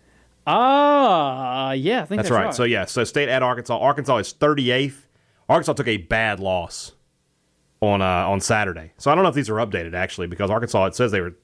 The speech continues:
Speaker 2: they only dropped one spot. I find that hard, difficult to believe after losing to Missouri at home that, uh, they would, they would l-, only drop one spot.
Speaker 1: No, this, this was Lunardi, um, by the way. First four out, Mississippi State. Um, anyway.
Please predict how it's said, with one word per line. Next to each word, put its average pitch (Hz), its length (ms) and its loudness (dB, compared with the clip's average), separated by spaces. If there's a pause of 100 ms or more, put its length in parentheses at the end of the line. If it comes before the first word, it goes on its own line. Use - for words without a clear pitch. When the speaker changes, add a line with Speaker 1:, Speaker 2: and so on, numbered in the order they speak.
(140)
Speaker 2:
they 104 100 0
only 110 160 0
dropped 92 200 0
one 98 160 -2
spot. 101 280 0
I 98 60 0
find 110 160 0
that 92 80 0
hard, 104 180 -4
difficult 107 320 -2
to 92 40 -10
believe 90 500 0 (420)
after 101 220 -2
losing 101 240 -2
to 98 40 -2
Missouri 90 520 2
at 87 80 -4
home 101 400 -2 (520)
that, 92 240 0
uh, 85 220 0
they 98 140 0
would, 90 280 -6
they 98 120 0
would 85 240 -4
l-, 101 180 -8 (160)
only 104 200 2
drop 92 280 2
one 95 200 -2
spot. 92 440 -2
Speaker 1:
No, 202 100 4
this, 220 180 2
this 196 200 0
was 170 220 2
Lunardi, 127 560 -2 (100)
um, 127 200 0
by 127 120 2
the 127 60 0
way. 123 160 0
First - 260 -2
four 135 200 2
out, 131 300 0 (380)
Mississippi 139 320 -6
State. 120 400 -2 (240)
Um, 117 240 -4 (680)
anyway. 95 280 -8